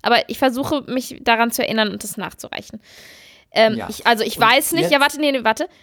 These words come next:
Speaker 1: auf deine Frage,
Speaker 2: Ja.
Speaker 1: ich weiß nicht, ob jetzt meine, meine Familie aus Leipzig, also Renés Familie, tatsächlich super gerne F K K oder F K K gemacht haben, Urlaube oder am, vielleicht am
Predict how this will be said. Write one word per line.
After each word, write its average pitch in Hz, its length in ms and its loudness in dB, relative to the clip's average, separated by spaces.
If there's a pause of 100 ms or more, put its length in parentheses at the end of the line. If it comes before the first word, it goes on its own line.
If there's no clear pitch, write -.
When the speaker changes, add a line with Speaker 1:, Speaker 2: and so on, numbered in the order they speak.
(160)
Speaker 1:
auf 220 100 -6
deine 233 180 2
Frage, 233 320 -2
Speaker 2:
Ja. 220 120 -6
Speaker 1:
ich 202 120 -10
weiß 208 340 2
nicht, 320 220 -8
ob 240 160 -6
jetzt 226 200 -6
meine, 214 560 2
meine 202 480 0
Familie 214 580 -2
aus 180 160 -4
Leipzig, - 600 0
also 208 140 -10
Renés 180 280 -4
Familie, 247 360 -2 (1000)
tatsächlich 208 600 0
super 208 380 0
gerne 208 280 2
F - 100 -6
K 196 140 -8
K 226 220 2
oder 214 200 2
F 208 160 -2
K 190 80 -4
K 196 300 -2
gemacht 202 480 -4
haben, 269 180 -2
Urlaube 254 520 0
oder 214 420 2
am, 196 240 -2 (420)
vielleicht 214 380 -2
am 196 200 -4